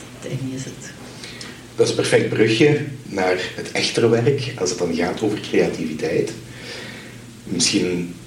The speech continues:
Speaker 2: met een heel algemene vraag beginnen. Waarom is dat eigenlijk belangrijk, creatief zijn?
Speaker 1: Eh,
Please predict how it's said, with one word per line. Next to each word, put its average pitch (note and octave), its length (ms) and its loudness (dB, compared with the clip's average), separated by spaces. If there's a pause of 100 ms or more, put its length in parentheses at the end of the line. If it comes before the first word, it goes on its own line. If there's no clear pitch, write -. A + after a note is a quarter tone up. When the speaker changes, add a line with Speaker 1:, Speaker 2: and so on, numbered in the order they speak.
(160)
Speaker 2:
met F2+ 180 0
een E2+ 100 0
heel B2+ 180 6
algemene G2 440 6
vraag E2+ 280 0
beginnen. A#2 460 2
Waarom F#2+ 440 4
is E2+ 160 -2
dat E2+ 120 0
eigenlijk - 420 -2
belangrijk, B2 640 0 (180)
creatief E2+ 540 0
zijn? D3 280 0 (2250)
Speaker 1:
Eh, C#3 120 4